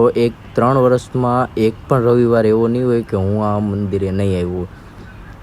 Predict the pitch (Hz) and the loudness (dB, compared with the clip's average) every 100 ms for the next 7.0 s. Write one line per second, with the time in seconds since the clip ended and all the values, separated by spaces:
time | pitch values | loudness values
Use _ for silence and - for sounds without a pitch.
0 | - - 127 135 123 120 - 110 101 120 | -12 -2 2 4 4 2 0 -2 0 2
1 | 131 131 113 120 117 110 107 104 107 101 | 2 2 2 0 2 0 -2 -2 -2 0
2 | 107 117 117 - 104 101 101 101 95 104 | 0 0 -2 -2 0 0 0 -2 -2 0
3 | 101 101 104 104 101 - - - 101 104 | 2 2 2 0 -4 -14 -18 -10 -4 -2
4 | 113 104 101 98 95 92 98 104 107 - | 0 0 -2 -2 -2 -2 -2 -2 -4 -8
5 | - - - 120 143 - - - - - | -20 -18 -6 -2 -2 -2 -10 -18 -10 2
6 | 160 160 120 101 - 120 131 131 127 | 4 6 4 0 -4 -6 -4 -2 -2